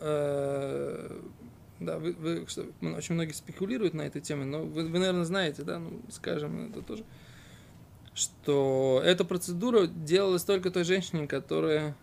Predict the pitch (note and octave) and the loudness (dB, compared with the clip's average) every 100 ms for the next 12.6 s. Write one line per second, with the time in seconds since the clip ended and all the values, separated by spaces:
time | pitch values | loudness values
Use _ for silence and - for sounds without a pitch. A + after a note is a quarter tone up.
0 | - D#3+ F3 - D#3 D#3 D#3+ D#3 E3 E3+ | -6 2 2 2 -2 -2 -2 -2 2 4
1 | D3 C3 C#3 - - - - - - D3 | 4 4 -2 -12 -20 -20 -20 -18 -6 0
2 | E3 D#3+ E3 E3+ E3+ G3+ G3+ E3+ - D#3+ | 2 2 0 2 4 6 4 0 -6 -6
3 | - D3 F#3 E3+ D#3+ - F3 D3+ D3+ - | -6 -6 -2 0 -2 -2 -2 0 -2 -8
4 | - - - C#3+ D3 D3+ D#3 D#3+ C#3+ D3 | -20 -20 -10 -6 -4 -6 -6 -6 -6 -6
5 | C#3+ - D#3 D3+ F3+ D#3+ D3 D3 E3 C#3+ | -8 -4 0 6 6 6 -2 -2 -2 0
6 | C#3+ C#3+ D#3+ D#3+ E3 D#3+ C#3 D3+ D3+ - | -2 -4 -2 4 4 2 -4 -2 -2 -4
7 | - - - - - C#3 D#3 D#3 D3 B2+ | -12 -20 -20 -14 -8 2 4 4 2 -4
8 | B2+ C#3 - D3+ C#3+ C3+ B2+ C#3 - - | -4 -6 -2 -2 0 -2 -2 -4 -4 -2
9 | G#3+ B3 D3 - E3 D#3 F3+ F#3 F#3 - | 2 2 2 -2 0 2 2 2 2 4
10 | A3 G#3+ F#3 F#3 D3+ A#2 C3 B2 D#3+ F3 | 4 6 4 2 0 -2 -6 -2 2 4
11 | F#3+ F#3 F#3 - - - - - - - | 4 4 0 -16 -20 -20 -20 -20 -18 -6
12 | D3 D3+ D#3+ D#3+ - | -4 0 0 0 -2